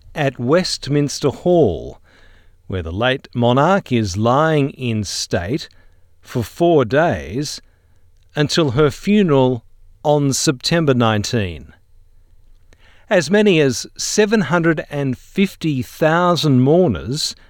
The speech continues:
are expected to file past Queen Elizabeth's coffin in coming days,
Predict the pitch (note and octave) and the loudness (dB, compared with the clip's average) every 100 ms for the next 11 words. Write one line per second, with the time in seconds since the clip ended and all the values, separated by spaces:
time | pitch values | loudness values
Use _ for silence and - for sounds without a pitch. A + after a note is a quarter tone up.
0 | - - - - - F#2 F#2 - - C3 | -20 -20 -20 -20 -12 -10 -8 -8 -2 -2
1 | B2+ - F#3 - G2+ - C3+ C3 C3+ A#2+ | -2 0 -2 -2 -12 -4 0 2 2 2
2 | G#2+ - C3 B2+ A#2 - - - D#3+ D#3+ | 0 -2 2 2 -2 -10 -18 -6 -2 0
3 | C3 B2+ B2 G#2 A2 - - - F#3 - | 2 2 0 -4 -6 -8 -12 -4 -2 -2
4 | C3 G2+ D#2+ - - G2+ F#2 - C3+ A2+ | -4 -6 -6 -12 -10 -10 -8 -4 -2 -2
5 | G2+ G#2 B2+ F3+ A3 G#3+ - | -2 0 0 2 0 -2 -8